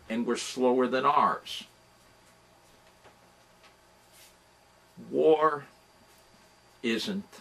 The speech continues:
pleasant. Anyone who's been the war knows that suddenly things happen that are completely unexpected. Suddenly you've lost several men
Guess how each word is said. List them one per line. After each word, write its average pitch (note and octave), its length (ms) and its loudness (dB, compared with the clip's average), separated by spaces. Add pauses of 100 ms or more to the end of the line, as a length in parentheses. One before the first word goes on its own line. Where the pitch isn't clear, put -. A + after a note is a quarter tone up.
(400)
pleasant. - 480 -4 (1400)
Anyone B2+ 460 0
who's B2 280 -2
been B2+ 300 2
the F2 80 -4
war D#2+ 460 -6 (1500)
knows F#2+ 760 -2 (1200)
that - 220 -6 (760)
suddenly B2 640 0
things A#2 420 -6
happen A#2+ 500 -8 (300)
that G2+ 140 -4
are F#2+ 60 -2
completely A#2+ 760 -4
unexpected. - 760 -8 (960)
Suddenly D3 560 0
you've A2+ 420 -2
lost A2 340 2
several A#2 440 -2
men G#2+ 420 -6